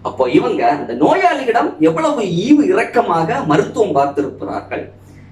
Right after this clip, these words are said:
அதற்கான ஒரு சான்றிதழ் எங்க இருக்கிறது? இந்த அறையில இந்த நர்ஸ் எத்தனை மணி நேரம் போய் மருத்துவம் பார்த்தாங்களான்னு பாக்குறதுக்கு அறையை கேட்டா அங்க சி சி டி வி ஒர்க் ஆகலைங்கிறாங்க.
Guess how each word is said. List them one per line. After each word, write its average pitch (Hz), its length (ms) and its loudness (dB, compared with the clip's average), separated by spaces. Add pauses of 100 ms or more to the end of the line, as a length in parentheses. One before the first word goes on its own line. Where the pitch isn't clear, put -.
(120)
அதற்கான 226 640 -2
ஒரு 120 560 -2
சான்றிதழ் 175 560 -2
எங்க 110 260 -6
இருக்கிறது? - 380 -14 (4000)
இந்த 202 340 2
அறையில 208 640 0
இந்த 175 160 0
நர்ஸ் 175 380 0
எத்தனை 233 340 2
மணி 208 200 4
நேரம் 196 340 0
போய் 202 160 4
மருத்துவம் 196 540 0
பார்த்தாங்களான்னு 185 640 0
பாக்குறதுக்கு 175 680 -2
அறையை 185 360 4
கேட்டா 156 360 0
அங்க 156 180 0
சி 302 160 2
சி - 160 0
டி 180 220 -2
வி 151 40 4
ஒர்க் 147 240 0
ஆகலைங்கிறாங்க. 135 760 -4